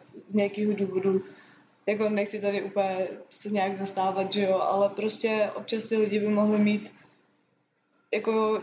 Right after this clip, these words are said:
nějakou kus jako dobra v sobě a jakoby aspoň ty lidi neřešit, že prostě si řeknou,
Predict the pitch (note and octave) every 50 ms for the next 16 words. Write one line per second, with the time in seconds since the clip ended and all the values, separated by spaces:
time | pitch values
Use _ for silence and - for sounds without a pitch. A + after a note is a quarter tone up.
0 | - - A3 A3 G#3+ G#3+ G#3+ G#3+ G#3+ A3 G#3+ A3 A3 G#3+ G#3+ G#3 - - _ _
1 | _ _ _ _ _ _ _ _ _ _ _ _ _ _ _ _ _ _ _ _
2 | _ _ _ - B3 B3 A3 A#3+ A#3 A#3 A#3+ A3+ G#3 G#3+ G3+ G3+ G3+ F#3+ F#3+ -
3 | - - G#3 G3 F#3+ F3+ E3+ E3+ F#3 G3+ A#3+ C4 - - - - _ _ - -
4 | A3 A3+ A#3 A3+ G#3 A3 G#3+ G#3 - - A3 - - A#3 A3+ A3 A3+ A3+ A3+ G3+
5 | G#3+ G#3+ G3+ G3+ G#3 G#3 G3+ - G3 F#3 F3+ F#3 F#3+ F#3 F#3 F#3+ F#3+ - - G3+
6 | G3 G3 F#3+ F#3+ F#3+ F#3+ F#3+ F#3 F#3 F3+ F3+ - - - _ _ _ _ _ _
7 | _ - - G#3 G#3 G3+ G#3 G3+ G3+ G3